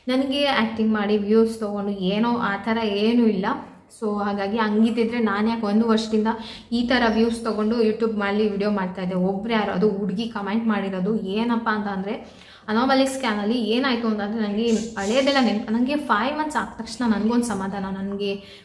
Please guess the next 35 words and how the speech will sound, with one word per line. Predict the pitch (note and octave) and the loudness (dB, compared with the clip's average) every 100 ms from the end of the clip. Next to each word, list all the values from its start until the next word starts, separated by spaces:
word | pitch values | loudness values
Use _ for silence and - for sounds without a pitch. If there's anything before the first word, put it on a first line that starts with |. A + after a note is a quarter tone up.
| - | -4
ಒಂದು | A3+ A3+ B3 | 2 4 4
ನನ್ನ | A#3 G#3 | 4 2
ಮಗು | G3+ A#3 | 0 0
ಒಂದು | A#3 G#3+ G#3+ | 2 2 0
ಸೇಫ್ | - - A#3+ B3 A#3 | -2 0 2 2 0
ಹಂತಕ್ಕೆ | G#3 G#3+ A3 | -4 -4 -6
ಬಂದಿದೆ. | G3+ G3 G3+ | -6 -6 -2
ಯಾಕೆಂದರೆ | A3 A3+ C#4 C4+ C4 | -4 -2 -4 -2 0
ನನಗೆ | A3+ G#3 | 0 0
ಒಂದು | G#3+ G#3+ G#3 | -2 0 -2
already | G3 G#3+ G#3+ A#3 | -2 -2 -2 -2
ಆಪರೇಷನ್ | G#3+ G#3+ G#3+ - G3+ | -4 -4 -6 -6 -6
ಆಗಿದೆ, | F#3+ F#3 G#3 A3 - - - | -4 -4 -4 -6 -12 -14 -4
ನೆಕ್ಸ್ಟ್ | A#3+ A#3 - | -2 -2 -2
ಒಂದು | A#3 G#3+ G#3+ | -2 0 -2
ಎಕ್ಟೋಪಿಕ್ | G3+ B3 A3+ B3 | -4 -4 -2 -2
ಆಪರೇಷನ್ | G#3 G#3 G3+ G#3+ | -2 -4 -4 -4
ಆಗಿದೆ, | G3+ G3 A#3 | -4 -2 2
ನೆಕ್ಸ್ಟ್ | A#3 A#3+ - - | 4 2 0 -2
ಇದೊಂದೇ | G#3+ G#3 A3 A#3 A3+ | 0 4 4 4 2
ಚಾನ್ಸ್ | A#3+ A#3 A#3 A3+ | 2 2 0 -2
ನನಗೆ | G#3 G#3 | -2 0
ಅಂತ | G#3+ A3 | 0 0
ಇದ್ದಿದ್ದು. | A#3 G3 G#3 F3+ F3+ F3+ | 0 -2 -2 -2 -4 -6
ಏನಾದರೂ | G3 G3+ G3+ G3+ | -6 -4 -2 -2
ಇನ್ನೊಂದು | G3 G3 | -4 -4
ಮಗು | F#3 F3+ G3 | -2 -2 0
ಬೇಕು | F#3 F#3 - | -2 -4 -4
ಅಂತ | G3 F3+ | -4 -4
ಅಂದರೆ, | F3 F#3+ D4 - - - - - A3+ | -6 -8 -10 -12 -18 -20 -20 -6 -2
ಅಕಸ್ಮಾತ್ | A#3 D#4 D4 B3 | 0 0 2 2
ಏನಾದರೂ | B3 B3+ C4 | 4 4 4
ಆದರೆ | A#3 G#3 C4 | 2 2 0
ನನಗೆ | A3+ G#3+ A#3 C4+ C4 | 2 4 4 2 2
ತುಂಬ | A3+ | 4